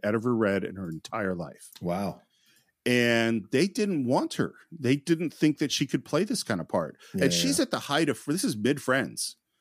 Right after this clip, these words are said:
Speaker 2: Yep.
Speaker 1: She, Friends is a huge hit. They went out to Janeane Garofalo, who passed. They went out to Brooke Shields, who passed. And Courtney Cox keeps calling them because she really wanted to play the part. And finally, they did, uh, cast them.
Speaker 2: Yeah.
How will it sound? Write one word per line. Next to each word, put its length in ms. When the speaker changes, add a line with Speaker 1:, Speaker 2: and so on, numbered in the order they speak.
Speaker 2:
Yep. 180
Speaker 1:
She, 360
Friends 280
is 60
a 80
huge 420
hit. 240
They 100
went 180
out 160
to 100
Janeane 340
Garofalo, 580
who 80
passed. 420
They 80
went 140
out 120
to 60
Brooke 220
Shields, 480
who 100
passed. 460
And 120
Courtney 260
Cox 380
keeps 260
calling 440
them 300
because 240
she 180
really 200
wanted 200
to 60
play 100
the 80
part. 220
And 80
finally, 260
they 140
did, 320
uh, 240
cast 300
them. 240
Speaker 2:
Yeah. 260